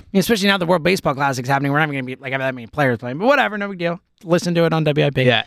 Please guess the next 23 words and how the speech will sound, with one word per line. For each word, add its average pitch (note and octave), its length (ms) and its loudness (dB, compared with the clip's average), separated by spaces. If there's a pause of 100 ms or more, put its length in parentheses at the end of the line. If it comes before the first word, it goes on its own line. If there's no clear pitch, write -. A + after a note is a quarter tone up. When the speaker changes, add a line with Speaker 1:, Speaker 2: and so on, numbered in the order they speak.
Speaker 2:
It, - 180 -2
the F3 80 6
World - 160 6
Speaker 1:
Um, D#3+ 60 0
Speaker 2:
Baseball E3 320 0
Classic, A2 360 -2
does A#2 140 -2
that - 120 0
matter? D3 600 0
I D3 80 0
can't G3+ 200 -2
get B3 100 4
a A3 40 4
Speaker 1:
so G3 240 6
Speaker 2:
read D#3 180 4
on F#2+ 100 -8
it. E3 40 -6
Speaker 1:
here's G3 220 4
the F#3+ 100 0
thing. C#3 260 -4
Speaker 2:
Is C#3+ 80 0
it G#3 100 2
new? C#3 380 2